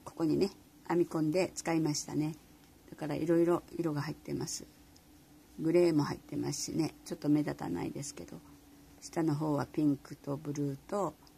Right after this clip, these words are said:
あのー、からし色かな、かな、からし色とオレンジと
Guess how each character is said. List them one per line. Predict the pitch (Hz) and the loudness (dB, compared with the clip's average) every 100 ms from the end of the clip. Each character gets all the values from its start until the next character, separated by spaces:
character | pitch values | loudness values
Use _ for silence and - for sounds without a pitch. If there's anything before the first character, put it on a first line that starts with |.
| - - - - - - - - | -20 -20 -20 -20 -20 -20 -20 -12
あ | 135 | -10
の | - | -10
ー、 | - - - - - - - 64 - - - - - - - - - - - - - | -10 -12 -14 -16 -16 -16 -16 -16 -16 -18 -20 -20 -20 -20 -20 -20 -20 -20 -20 -20 -6
か | 175 | -2
ら | 156 | -2
し | - 151 | -2 -4
色 | - | -6
か | - - | -10 -6
な、 | 233 | -6
か | 247 | -4
な、 | 202 180 | -4 -4
か | - 170 | -6 -8
ら | 160 | -8
し | 160 170 | -6 -8
色 | 165 - - - - | -8 -10 -16 -20 -8
と | 262 202 | -4 -2
オ | |
レ | 156 156 | 0 2
ン | 147 | 2
ジ | - | 0
と | - - 185 | -10 -4 -4